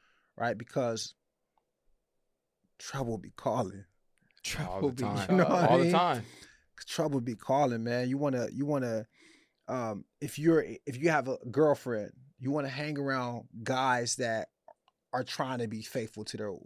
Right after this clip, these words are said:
Speaker 1: woman, right?
Speaker 2: Absolutely.
Speaker 1: If you're a girl, same thing. You wanna hang around girls that are trying to be faithful. You wanna hang around,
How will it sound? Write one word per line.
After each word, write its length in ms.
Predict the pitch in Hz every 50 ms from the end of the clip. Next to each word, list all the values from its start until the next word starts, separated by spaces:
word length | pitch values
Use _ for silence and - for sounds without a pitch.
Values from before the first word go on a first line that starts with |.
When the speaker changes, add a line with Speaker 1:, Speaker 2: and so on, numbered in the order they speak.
| - 71 -
Speaker 1:
woman, 320 | - 117 117 107 95 90 -
right? 100 | - 101 98
Speaker 2:
Absolutely. 560 | 92 107 117 117 117 113 104 101 98 95 92
Speaker 1:
If 100 | 113 113
you're 120 | 131 143 127
a 40 |
girl, 320 | 113 117 135 135 131 120 120
same 260 | - - 139 131 127
thing. 180 | 117 127 120 113
You 80 | 110 120
wanna 120 | 127 117 127
hang 160 | 135 139 135
around 240 | 135 131 117 113 110
girls 240 | 120 127 127 120 107
that 80 | 113
are 20 | 98
trying 220 | - - 117 120
to 80 | 123 110
be 100 | 107 110
faithful. 540 | - - 101 107 107 - - 98 85 - _ _ _ _ _ _ _ _
You 100 | - 120
wanna 200 | 120 139 143 135 131
hang 240 | 135 143 139 127 127
around, 540 | 123 127 127 127 123 120 117 113 113 113